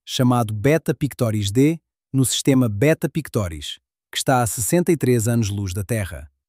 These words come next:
O planeta foi detectado através da análise dos compostos químicos na sua atmosfera, como metano,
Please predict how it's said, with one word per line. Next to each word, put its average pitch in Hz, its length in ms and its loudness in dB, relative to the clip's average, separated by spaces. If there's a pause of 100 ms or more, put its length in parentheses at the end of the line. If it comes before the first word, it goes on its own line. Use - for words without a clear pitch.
(680)
O 117 80 -6
planeta 143 480 2
foi 143 200 2
detectado 135 540 0
através 123 420 2
da 120 120 0
análise 127 400 2
dos 110 120 -2
compostos 123 540 -2
químicos 139 460 0
na 110 100 0
sua 107 220 -2
atmosfera, 107 680 -2 (240)
como 107 280 -2
metano, 156 500 0